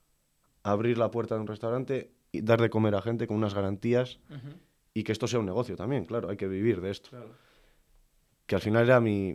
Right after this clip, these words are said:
Speaker 1: mi, mi ilusión. Ya no es un sueño,
Speaker 2: Ujú.
Speaker 1: es una ilusión. Abrir un restaurante, funcionar,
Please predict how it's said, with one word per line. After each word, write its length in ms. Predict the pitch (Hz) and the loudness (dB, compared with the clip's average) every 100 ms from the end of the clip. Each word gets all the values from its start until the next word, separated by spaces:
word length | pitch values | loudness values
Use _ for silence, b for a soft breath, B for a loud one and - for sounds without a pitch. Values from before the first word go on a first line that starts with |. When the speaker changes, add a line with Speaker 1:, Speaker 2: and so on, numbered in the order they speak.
| - | -8
Speaker 1:
mi, 340 | 92 92 92 - - _ _ | -10 -10 -10 -16 -20 _ _
mi 160 | 110 110 | -2 0
ilusión. 460 | 98 98 127 120 87 | 0 0 2 2 0
Ya 180 | 101 120 | -2 -2
no 80 | |
es 80 | 104 | -2
un 120 | 101 | -6
sueño, 320 | 98 113 143 - _ | -6 -6 -6 -10 _
Speaker 2:
Ujú. 300 | 160 156 165 110 | -4 -2 -2 -6
Speaker 1:
es 100 | 101 | -8
una 140 | 95 | -6
ilusión. 460 | 92 92 117 139 - | -6 -4 -2 -2 -4
Abrir 260 | 101 101 110 | -2 0 2
un 100 | 107 | 0
restaurante, 640 | 104 110 131 151 175 175 - | -2 0 0 0 -2 -4 -10
funcionar, 640 | 110 95 104 131 147 | -12 -8 -6 -4 -4